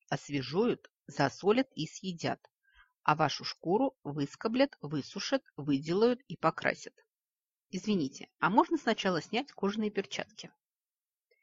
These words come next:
Итак, мы уже битый час торчали под воротами огромного, стремящегося вверх в лучших традициях готики замка.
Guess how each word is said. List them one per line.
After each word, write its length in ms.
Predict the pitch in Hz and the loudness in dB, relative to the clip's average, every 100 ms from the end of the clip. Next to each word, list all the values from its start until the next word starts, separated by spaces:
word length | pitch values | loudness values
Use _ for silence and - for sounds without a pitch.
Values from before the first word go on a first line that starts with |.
| _ _ _ _ | _ _ _ _
Итак, 460 | - - 185 233 - - _ _ _ | -20 2 6 6 4 -20 _ _ _
мы 200 | 160 226 | 0 4
уже 240 | 247 151 | 4 2
битый 340 | 156 202 - - | 0 -2 -2 -8
час 340 | - 160 - _ - - - _ | -2 0 0 _ -20 -20 -20 _
торчали 420 | 139 - - 185 | -4 -2 6 6
под 220 | 262 - 226 | 6 4 6
воротами 520 | 233 233 226 220 214 | 6 6 2 -2 -2
огромного, 680 | - 143 135 135 180 202 220 | -2 0 0 2 2 4 2
стремящегося 880 | - - 151 156 151 - 127 - - | 0 -4 0 2 2 0 -4 -6 -10
вверх 420 | 120 131 196 - - _ | -6 2 2 0 -10 _
в 80 | 175 | -10
лучших 320 | - 156 - | -6 -8 -2
традициях 580 | 156 147 147 - 110 123 | -2 0 -4 -6 -4 -2
готики 400 | 135 - 214 196 | -4 -6 -8 -4
замка. 480 | 156 131 202 - | -2 -2 -4 -12